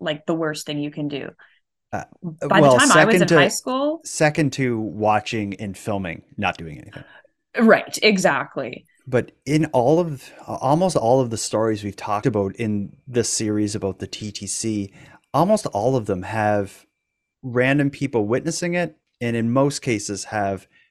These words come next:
Speaker 2: random people, like strangers, bystanders, getting involved, trying to prevent it from happening. We just, the story we just talked about with the stabbing, I would, I will say the people who pulled that woman, the forty-three-year-old woman off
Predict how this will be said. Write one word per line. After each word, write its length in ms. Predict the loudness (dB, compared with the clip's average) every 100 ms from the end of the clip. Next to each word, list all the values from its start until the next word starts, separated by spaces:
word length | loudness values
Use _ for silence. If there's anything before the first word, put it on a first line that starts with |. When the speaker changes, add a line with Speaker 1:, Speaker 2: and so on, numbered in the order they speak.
| _
Speaker 2:
random 500 | -8 0 2 2 0
people, 560 | -2 -6 -4 -2 0 0
like 140 | -2
strangers, 580 | -4 -4 -2 0 -2 -2
bystanders, 800 | -2 -2 -2 -4 -6 -6 -8 -10 -16 _ 0
getting 220 | 2 0
involved, 460 | 0 0 -2 -4
trying 260 | -4 -6 -4
to 80 | -10
prevent 380 | -10 -10 -12 -12
it 80 |
from 140 | -14 -10
happening. 440 | -8 -6 -6 -6
We 120 | -4
just, 320 | 0 0 -2 -8 -20 -14 -6
the 60 |
story 300 | -4 2 4
we 100 | 4
just 180 | 0 -2
talked 260 | -2 -4 -4
about 180 | -8 -8
with 120 | -12
the 60 |
stabbing, 580 | -10 -4 -2 -2 -2 -6 -10 -20 _
I 140 | 2
would, 180 | 2 2
I 120 | 4
will 100 | 4 2
say 220 | 2 2
the 80 | 2
people 260 | -4 -6
who 120 | -6 -10
pulled 320 | -6 -4 -2
that 180 | -2 -2
woman, 340 | -2 -2 -4
the 60 | -4
forty-three-year-old 720 | -2 -2 -4 -2 0 2 2
woman 240 | 0 0
off 380 | 0 -2 -6